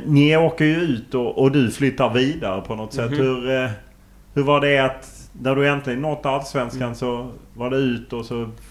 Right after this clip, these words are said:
Speaker 1: flytta till Frej?
Speaker 2: Mm, nej, men det var tråkigt. Eh, väldigt tråkigt.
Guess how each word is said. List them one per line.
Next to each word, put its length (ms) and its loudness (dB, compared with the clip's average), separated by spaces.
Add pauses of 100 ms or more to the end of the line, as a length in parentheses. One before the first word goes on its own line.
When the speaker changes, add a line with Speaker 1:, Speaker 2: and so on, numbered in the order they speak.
(140)
Speaker 1:
flytta 360 -4
till 280 -2
Frej? 360 -4
Speaker 2:
Mm, 480 -6
nej, 140 -4
men 160 -8
det 80 -6
var 100 -6
tråkigt. 680 -8 (120)
Eh, 120 -8
väldigt 320 -8
tråkigt. 540 -12